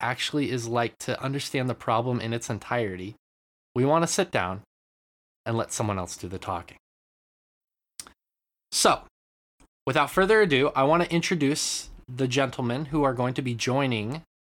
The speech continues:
me for this episode of the Chompcast. First, we have Mister Rich Meister. Sorry, Rich, I'm not gonna give you a funny introduction today. I'm just gonna simply introduce who you are. How you doing, buddy?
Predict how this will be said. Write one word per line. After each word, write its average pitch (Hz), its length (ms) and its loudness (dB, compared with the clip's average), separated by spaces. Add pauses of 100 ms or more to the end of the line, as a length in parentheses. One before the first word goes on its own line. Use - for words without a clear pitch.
(400)
me 147 360 0 (140)
for 123 680 2
this 123 340 -6 (260)
episode 120 680 -2
of 107 180 -2
the 113 80 -10
Chompcast. 107 720 -4 (420)
First, 254 500 4 (280)
we 185 140 4
have 170 420 4
Mister 151 400 0
Rich 120 320 -2
Meister. 135 500 0 (240)
Sorry, 156 340 4
Rich, 160 240 4
I'm 139 80 0
not 135 140 2
gonna 139 140 -2
give 127 180 0
you 131 120 4
a 117 40 2
funny 135 340 0
introduction 123 560 -2
today. 123 400 -4 (340)
I'm 110 120 -6
just 113 180 -4
gonna 107 220 -2
simply 110 380 -6
introduce 107 480 -6
who 113 80 -6
you 104 180 -4
are. 90 180 -6
How 120 100 -2
you 113 160 2
doing, 101 180 0
buddy? 92 240 -4